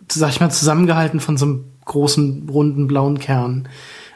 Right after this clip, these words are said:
Und dann finden die so einen anderen, ja, größeren Roboter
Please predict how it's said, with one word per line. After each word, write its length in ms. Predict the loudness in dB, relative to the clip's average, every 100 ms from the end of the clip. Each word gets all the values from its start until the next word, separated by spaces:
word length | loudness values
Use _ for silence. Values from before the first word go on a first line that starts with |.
| -2
Und 380 | 2 4 2 2
dann 160 | 0
finden 340 | 2 2 4 2
die 100 | 4
so 100 | 2
einen 120 | 2
anderen, 600 | 2 4 4 0 -4 -10 -20 _ _ -4
ja, 280 | 0 0
größeren 680 | -2 -4 0 2 2 2 2
Roboter 680 | 2 2 2 2 0 0